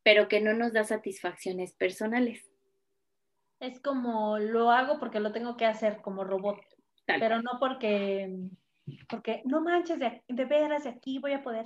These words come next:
Speaker 2: hacer y
Speaker 1: Me
Speaker 2: ayudar".
Speaker 1: encanta y llego y, y aunque sea tres cositas que haga, pero las hago muy contento porque me gustan.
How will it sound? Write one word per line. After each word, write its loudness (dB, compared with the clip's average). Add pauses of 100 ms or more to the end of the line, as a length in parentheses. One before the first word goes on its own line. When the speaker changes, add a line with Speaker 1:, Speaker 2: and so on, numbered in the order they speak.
Speaker 2:
hacer -6
y -8
Speaker 1:
Me -6
Speaker 2:
ayudar". -2
Speaker 1:
encanta 8
y -2
llego 2
y, -2 (380)
y 4
aunque 6
sea 6 (360)
tres 6
cositas 6
que 4
haga, 6
pero 4
las 4
hago 4
muy 6
contento 0
porque -8
me -4
gustan. -10